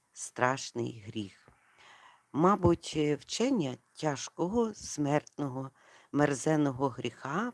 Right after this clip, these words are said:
при розумінні того, що це гріх, і паралельна участь у обрядах може призвести як блюзнірство до того, як апостол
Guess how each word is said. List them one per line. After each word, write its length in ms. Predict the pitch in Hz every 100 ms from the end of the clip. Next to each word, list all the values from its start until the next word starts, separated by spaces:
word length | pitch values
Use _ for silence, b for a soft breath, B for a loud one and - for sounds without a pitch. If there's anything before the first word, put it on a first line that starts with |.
| _
при 360 | - 147 139 120
розумінні 720 | 147 139 147 156 151 139 135
того, 400 | - 143 120 117
що 220 | 117 -
це 240 | - 139 117
гріх, 440 | 107 165 262 - b b b b b b -
і 420 | - 165 156 147 -
паралельна 720 | 151 151 151 156 151 139 127 -
участь 580 | - 214 - 151 135 -
у 80 | 151
обрядах 680 | 131 117 123 151 247 156 127 -
може 380 | 123 131 156 170
призвести 920 | - 233 226 180 147 - - 156 165 B B B B B -
як 520 | 123 147 131 - _ b b b
блюзнірство 1160 | 123 147 160 135 135 135 131 139 - - 220 254 - _
до 160 | 135
того, 400 | 120 - 165 143
як 360 | 127 127 120 -
апостол 600 | 139 - 143 139 - 117